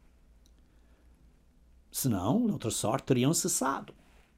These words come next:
de ser oferecidos. Entanto, estes sacrifícios, lê-se no versículo três, faz recordação de pecados todos os anos, porque é impossível que o sangue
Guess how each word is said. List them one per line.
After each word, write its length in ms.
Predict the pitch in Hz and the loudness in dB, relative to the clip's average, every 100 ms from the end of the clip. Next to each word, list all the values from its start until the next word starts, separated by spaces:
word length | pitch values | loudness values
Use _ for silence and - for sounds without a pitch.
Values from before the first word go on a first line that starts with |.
| - - _ - - - - - - | -20 -20 _ -20 -20 -20 -20 -20 -12
de 80 | - | -4
ser 180 | 120 | 0
oferecidos. 640 | 117 - - 320 - - - - - _ _ _ - - _ _ _ - _ _ _ - - - - - _ _ | 0 0 0 0 0 -6 -20 -20 -20 _ _ _ -20 -20 _ _ _ -20 _ _ _ -20 -20 -20 -20 -20 _ _
Entanto, 380 | - 104 123 123 | -6 2 4 6
estes 220 | 147 147 | 4 4
sacrifícios, 680 | - 160 180 180 226 208 101 | 4 4 2 2 0 0 -6
lê-se 260 | 98 104 - | -4 -4 -2
no 80 | 120 | -4
versículo 360 | 127 - 85 | -2 -4 -4
três, 580 | - 127 - - - - _ _ - - _ _ - - - - - - | 0 0 0 -4 -14 -18 _ _ -20 -20 _ _ -20 -20 -20 -20 -20 -16
faz 400 | - 123 113 - | 0 0 0 -2
recordação 720 | 113 - 117 113 - 135 139 | -4 -2 -2 -2 0 0 0
de 80 | 143 | -2
pecados 560 | - - 113 98 101 - | -8 -6 -4 -4 -8 -10
todos 300 | - 104 104 | -8 -8 -8
os 160 | 110 | -8
anos, 280 | - 104 - | -8 -10 -14
porque 300 | - 107 143 | -10 -6 -2
é 120 | 185 | 0
impossível 800 | 233 - - - 92 - - - | 0 -4 -8 -6 -2 -4 -6 -14
que 140 | - 117 | -10 -8
o 60 | |
sangue 640 | 110 - - 156 101 90 | -6 -6 -4 -4 -4 -8